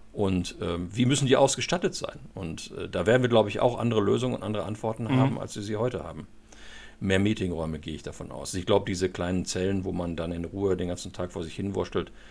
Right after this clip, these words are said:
Speaker 1: die werden eher weniger werden.
Speaker 2: Ja, warum auch? Da, das können die Leute ja wahrscheinlich auch zu Hause machen. Also.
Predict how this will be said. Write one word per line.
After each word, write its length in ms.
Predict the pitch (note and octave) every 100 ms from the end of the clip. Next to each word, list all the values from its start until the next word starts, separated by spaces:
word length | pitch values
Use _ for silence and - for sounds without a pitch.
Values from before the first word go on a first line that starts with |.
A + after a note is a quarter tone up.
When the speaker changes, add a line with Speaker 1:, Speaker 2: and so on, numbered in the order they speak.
| - - - - -
Speaker 1:
die 120 | F#2+
werden 200 | F2+ F2+
eher 220 | F#2 F2
weniger 340 | A2+ F#2+ D2
werden. 280 | - - - - -
Speaker 2:
Ja, 160 | B2
warum 260 | A2+ B2 D3
auch? 160 | G#2+
Da, 160 | - G#2 - -
das 140 | -
können 200 | A#2+ A2+
die 60 | A#2
Leute 300 | A#2 A#2+ A#2+
ja 80 |
wahrscheinlich 320 | A#2 A#2 A#2+ C3
auch 60 |
zu 140 | C3 B2+
Hause 200 | C3 B2+
machen. 280 | G2+ G2+ -
Also. 240 | A#2 G2+